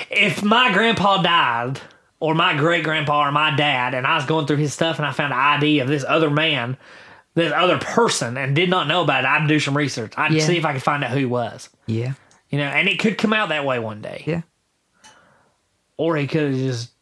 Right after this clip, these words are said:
Speaker 1: got over there, became a new person, chucked all that in the ocean and went on.
Speaker 2: Mm-hmm.
Speaker 1: Um,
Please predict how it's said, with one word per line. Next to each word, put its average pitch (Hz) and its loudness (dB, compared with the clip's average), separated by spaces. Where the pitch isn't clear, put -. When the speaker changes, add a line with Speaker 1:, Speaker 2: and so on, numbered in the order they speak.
Speaker 1:
got 147 0
over 147 0
there, 147 0
became 139 -4
a - 0
new 147 0
person, 143 -4
chucked 147 -4
all 139 -2
that 147 -2
in 117 -10
the 110 -8
ocean 151 -2
and 110 -8
went 147 -4
on. 120 -8
Speaker 2:
Mm-hmm. 131 0
Speaker 1:
Um, 107 -8